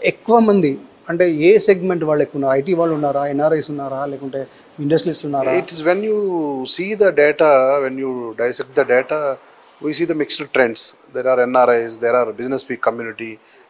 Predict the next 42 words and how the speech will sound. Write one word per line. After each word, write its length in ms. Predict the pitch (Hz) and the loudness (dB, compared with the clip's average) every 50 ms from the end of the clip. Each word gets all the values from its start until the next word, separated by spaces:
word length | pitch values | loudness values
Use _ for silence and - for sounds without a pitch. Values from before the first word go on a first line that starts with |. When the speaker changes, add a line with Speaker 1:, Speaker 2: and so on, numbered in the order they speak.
| _ - 127 | _ -6 0
Speaker 2:
there 120 | 123 131 131 | 2 2 2
are, 100 | 127 120 117 113 | 2 2 0 -2
uh, 60 | 110 - 127 | 0 2 2
top 120 | 123 123 - 127 120 | 2 4 2 0 0
ఐటీ 160 | 117 - 123 117 110 | 0 -2 -4 -4 -4
officials. 480 | - 123 110 - 117 107 107 110 - - - - - _ _ _ _ _ _ _ _ - | -2 -4 -4 -2 -2 -2 -4 -4 -4 -6 -6 -6 -10 _ _ _ _ _ _ _ _ -10
So 40 | 135 135 | -6 -4
because 180 | 143 151 143 131 | -2 -2 0 0
the 60 | 123 - - | -2 -2 -4
ticket 200 | 139 147 165 160 - | -4 -4 -2 2 2
size 160 | 170 156 147 | 2 2 2
is 60 | 151 | 2
a 40 | 139 135 | 0 0
little 220 | 135 139 147 131 123 127 | 0 0 -2 0 2 2
high. 160 | 127 117 101 107 - 147 | 2 2 0 -4 -6 -4
Speaker 1:
High, 140 | 147 143 135 117 - 127 | -4 -4 -4 -6 -8 -8
yes, 120 | 131 135 - - | -6 -6 -4 -2
Speaker 2:
So, 60 | 175 165 | 0 0
Speaker 1:
it's 100 | 151 139 131 | 0 2 0
uber 180 | 120 - 180 170 160 | 0 0 2 2 2
luxury 260 | - 113 110 143 127 | 2 2 2 2 2
Speaker 2:
uh, 100 | 123 135 | 4 4
yeah, 140 | 135 120 95 | 4 4 2
Speaker 1:
project. 180 | 80 92 110 110 | 2 0 -2 -2
Speaker 2:
yeah, 220 | 95 80 - - 123 | -2 -2 -2 -4 -2
uber 140 | 127 131 131 127 | -2 0 0 0
luxury 280 | 127 120 123 123 127 117 - | -2 -4 -4 -6 -6 -4 -2
project. 340 | 117 117 117 120 135 - - - - _ _ _ _ _ _ _ _ _ - | -2 -2 -2 -4 -8 -10 -14 -20 -20 _ _ _ _ _ _ _ _ _ -8
We 80 | 120 123 | -2 0
are 60 | 120 120 127 | 2 2 4
offering 280 | - - 143 143 139 127 | 4 2 2 2 2 2
for 60 | 143 131 123 | 4 4 6
a 20 | 113 | 4
reasonable 380 | 131 123 135 139 135 131 131 127 - 131 | 4 0 0 -2 -2 -2 -4 -4 0 0
price. 240 | 143 160 160 - - - - _ - - - _ _ _ _ _ _ _ _ _ _ - - | 0 0 0 -4 -8 -10 -12 _ -20 -20 -20 _ _ _ _ _ _ _ _ _ _ -14 -10
So 80 | 131 131 123 117 110 101 98 98 95 95 - 110 | -8 -8 -6 -6 -8 -8 -8 -10 -10 -10 -8 -8
we 80 | 123 123 123 143 | -6 0 2 2
got 80 | 151 143 139 | 2 2 -2
a 20 | 147 | -4
mixed 220 | 139 - - - 151 - 151 | -4 -4 -4 -4 -4 2 4
crowd. 240 | 131 117 107 101 - | 4 4 4 2 -2
Uh, 580 | - - - - - - - - - - - | -8 -18 -20 -20 -20 -20 -20 -20 -20 -16 -14